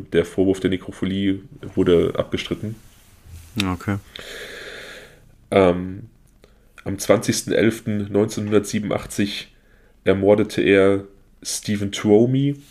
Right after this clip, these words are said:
Speaker 1: fünfundzwanzig, den er in einer schwulen Bar auflas. Und der Modus operandi ist im Endeffekt der gleiche.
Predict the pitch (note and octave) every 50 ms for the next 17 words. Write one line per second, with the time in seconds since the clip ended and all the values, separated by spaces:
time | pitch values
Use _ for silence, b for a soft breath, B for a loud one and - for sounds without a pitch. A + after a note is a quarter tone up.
0 | B B B B B B - - - A#2 G#2+ G2+ G2 F#2+ - - - F#2+ A2+ -
1 | - - A#2+ A#2 - - - - G2 G2 G2 G2 F#2 F#2 - - - G2 F#2+ F#2
2 | - - - G#2+ A2 G#2+ G2 F#2+ F#2 - F#2+ F#2+ F#2+ F#2 - - F2+ F2+ - -
3 | - F#2 F#2+ G2+ A2 B2+ B2+ - - - _ _ _ B B B B B B B
4 | B B B B B B B B B B B B B B B B B B _ _
5 | _ _ _ _ - _ _ - - F#2+ F#2 F#2+ F2+ - - - - - - _
6 | _ _ _ _ _ _ _ _ _ _ _ _ _ _ _ - _ _ _ _
7 | _ _ - G2+ F#2+ G2 G2+ G2+ G2+ G2 - - - G2 F2+ F#2+ F#2+ G#2 G2+ G2
8 | - E2+ E2+ F#2 - G2+ F#2 - - - - E2 E2+ F2+ - - - D#2 D#2+